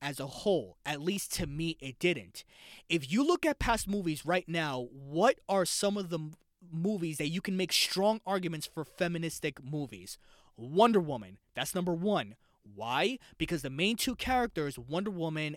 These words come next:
and Steve Trevor, played by Chris Pine, they were equal in so many ways. Kill Bill,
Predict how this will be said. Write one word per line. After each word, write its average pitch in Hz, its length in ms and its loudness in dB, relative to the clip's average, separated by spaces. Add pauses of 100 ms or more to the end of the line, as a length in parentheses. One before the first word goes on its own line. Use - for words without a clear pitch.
and 139 140 -6
Steve 175 340 -4
Trevor, 185 380 2
played 160 260 -4
by 139 120 -4
Chris - 340 -2
Pine, 165 500 0 (320)
they 160 140 2
were 175 260 4
equal 165 420 -2
in 151 100 -8
so - 240 -2
many 156 200 -4
ways. 127 480 -6 (840)
Kill 190 320 4
Bill, 156 420 4